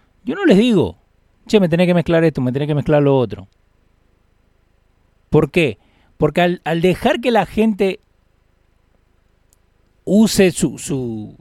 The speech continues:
lo que tiene adentro, ¿no? Ayuda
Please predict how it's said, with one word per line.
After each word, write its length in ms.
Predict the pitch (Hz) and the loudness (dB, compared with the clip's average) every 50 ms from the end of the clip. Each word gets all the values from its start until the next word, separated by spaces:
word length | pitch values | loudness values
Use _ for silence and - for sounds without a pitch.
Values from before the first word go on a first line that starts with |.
| - 151 147 | -20 -20 -16
lo 140 | 110 107 | -16 -14
que 100 | 95 107 | -14 -8
tiene 200 | 104 165 170 170 | -4 -2 0 0
adentro, 520 | 165 160 156 131 113 107 - 71 - - - _ _ _ _ - | 2 2 0 0 0 -2 -4 -8 -14 -16 -20 _ _ _ _ -8
¿no? 240 | 120 135 170 190 - _ _ _ _ _ _ _ _ _ _ _ _ _ _ _ _ _ _ - | -6 -6 -6 -8 -10 _ _ _ _ _ _ _ _ _ _ _ _ _ _ _ _ _ _ -6
Ayuda 720 | 131 143 156 160 262 285 240 185 139 117 110 127 - | -4 -2 2 4 6 6 6 4 2 0 -4 -8 -14